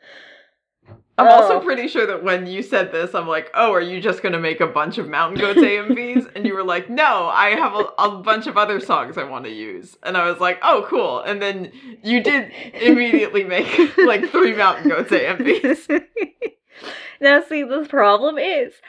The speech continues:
Speaker 2: I do have a lot of thoughts
Speaker 1: Yes.
Speaker 2: for, for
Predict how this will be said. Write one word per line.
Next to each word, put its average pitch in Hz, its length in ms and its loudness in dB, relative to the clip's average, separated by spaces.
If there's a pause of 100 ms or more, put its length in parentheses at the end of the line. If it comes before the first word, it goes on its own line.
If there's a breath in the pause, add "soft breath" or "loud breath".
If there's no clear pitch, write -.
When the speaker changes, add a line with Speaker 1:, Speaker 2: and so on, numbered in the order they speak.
(160 loud breath)
Speaker 2:
I 208 180 2
do 262 220 -8
have 330 260 -4
a 254 60 -4
lot 214 280 -4
of 202 140 -2 (400)
thoughts 453 600 -2 (1080 loud breath)
Speaker 1:
Yes. 262 320 0
Speaker 2:
for, 254 500 4
for 262 600 2